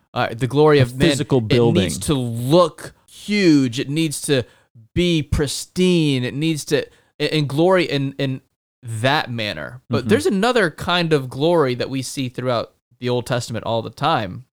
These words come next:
Speaker 1: You know, we hear the, the glory of the Lord filled the temple,
Speaker 2: Mm-hmm.
Speaker 1: right? Um, I'm gonna, I'm gonna turn to this in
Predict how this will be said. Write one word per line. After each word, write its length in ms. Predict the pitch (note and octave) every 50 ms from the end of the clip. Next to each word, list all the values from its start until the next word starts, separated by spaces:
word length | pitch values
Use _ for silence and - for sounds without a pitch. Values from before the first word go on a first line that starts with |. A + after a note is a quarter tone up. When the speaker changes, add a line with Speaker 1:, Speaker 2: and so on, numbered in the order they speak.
| _ _ _
Speaker 1:
You 80 | B2 A#2
know, 80 | A#2
we 120 | A2+ A#2+ A#2
hear 260 | G#2+ C3+ C3 A#2+ A2+
the, 180 | - - A#2 A2+ -
the 100 | - A2
glory 400 | G2+ - G#2+ G#2+ A#2 C3+ C#3 C3+
of 80 | B2+ A#2
the 80 | A#2 A2
Lord 380 | A2 A#2 B2 C3+ C3+ A#2 A2
filled 360 | - - - B2+ B2 A#2+ G#2+
the 60 | - -
temple, 520 | - - C3 D#3 C#3+ - - - C#3+ - -
Speaker 2:
Mm-hmm. 240 | - F#2+ A2 A2+ C3 C3+ - _ _ _ _ _
Speaker 1:
right? 200 | - A2 A2+ - - _ _ _ _ _ _
Um, 200 | - A#2+ A#2 A2+ -
I'm 100 | B2+ D3
gonna, 220 | E3+ F3 D3+ - -
I'm 80 | - D3
gonna 220 | F#3 F3+ D3 A#2 - _ _ _ _ _ _ _ _
turn 200 | - - E3 F#3 E3+
to 80 | -
this 220 | D3+ C#3 A#2+ - - _ _ _ _ _ _
in 360 | A#2 A#2 A#2 A2+ A2 G#2+ -